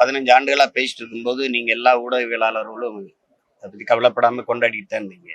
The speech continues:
எல்லாம் அரசு இல்லாத. எனக்கு ஒரு குடும்பம் இருக்கு,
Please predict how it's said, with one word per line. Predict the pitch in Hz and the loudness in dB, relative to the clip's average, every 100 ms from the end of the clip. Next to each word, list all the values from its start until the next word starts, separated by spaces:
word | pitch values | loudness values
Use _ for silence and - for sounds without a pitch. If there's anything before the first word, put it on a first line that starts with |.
| - | -2
எல்லாம் | 110 107 - _ _ - | 0 0 -4 _ _ 0
அரசு | 123 117 110 95 | 2 2 -2 -2
இல்லாத. | 92 85 _ _ _ _ _ _ _ _ _ _ _ _ _ - 127 | -6 -6 _ _ _ _ _ _ _ _ _ _ _ _ _ 2 4
எனக்கு | 151 147 | 4 4
ஒரு | 131 139 | 2 0
குடும்பம் | 151 135 | 2 2
இருக்கு, | 110 117 | 2 -2